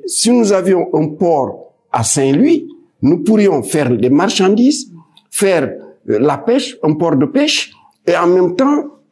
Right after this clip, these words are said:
faire le transport du personnel aussi de G T A. Et deuxième chose, y adosser une zone industrielle, parce que Saint-Louis, c'est la pêche, c'est, ce sont aussi les légumes à Gagnol. Euh, y adosser aussi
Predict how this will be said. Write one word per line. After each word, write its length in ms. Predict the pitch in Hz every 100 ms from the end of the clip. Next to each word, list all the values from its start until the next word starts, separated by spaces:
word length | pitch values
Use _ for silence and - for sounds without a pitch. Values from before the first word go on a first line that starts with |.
| _ _ _ _ _ _ _
faire 180 | - 254
le 160 | 196 175
transport 440 | 170 170 160 214 190
du 140 | 147
personnel 500 | - 156 - 165 175
aussi 280 | 147 120 180
de 100 | 151
G 200 | 127 151
T 160 | 151 127
A. 140 | - - - - - _
Et 80 | 165
deuxième 500 | 147 226 240 208 180
chose, 540 | 170 240 254 277 - - _ _ -
y 120 | 220
adosser 460 | 165 180 185 -
une 260 | 165 151 139
zone 260 | 127 226 262
industrielle, 760 | 180 165 143 - 135 151 285 - - _ _ _
parce 160 | 131 -
que 100 | 135
Saint-Louis, 360 | - 170 151
c'est 120 | 135 135
la 140 | 120
pêche, 520 | 123 294 311 - - - _ _ -
c'est, 180 | - 180
ce 140 | 170 170
sont 160 | 202
aussi 280 | 160 - 254
les 120 | 165
légumes 460 | 135 196 233 175 - - - - -
à 120 | - 127
Gagnol. 520 | 139 127 127 95 - - _ _ _ -
Euh, 100 | - - _ 185
y 120 | 208
adosser 480 | 208 196 196 220 196
aussi 500 | 165 143 262 285